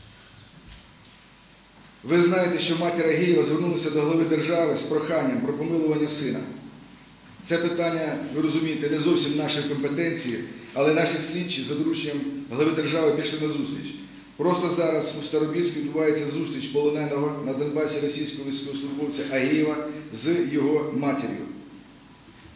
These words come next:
Прийняте рішення — це чергова спроба України відновити процес звільнення заручників, який сьогодні штучно блокують представники так званих Л Н Р, Д Н Р,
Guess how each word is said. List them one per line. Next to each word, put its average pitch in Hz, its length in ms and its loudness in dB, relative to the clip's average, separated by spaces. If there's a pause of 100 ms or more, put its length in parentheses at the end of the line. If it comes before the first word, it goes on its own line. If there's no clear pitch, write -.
(100)
Прийняте 175 360 2
рішення — 147 400 0
це 151 80 0
чергова 170 340 0
спроба 170 280 0
України 160 520 2
відновити 170 460 0
процес 160 360 -2
звільнення 160 440 0
заручників, 147 680 -2
який 147 220 0
сьогодні 165 340 2
штучно 165 400 -4
блокують 160 460 -2
представники 151 640 0 (320)
так 143 140 0
званих 160 340 0 (240)
Л 147 120 2
Н 151 100 2
Р, 156 160 0
Д 151 80 0
Н 147 80 0
Р, 135 260 -2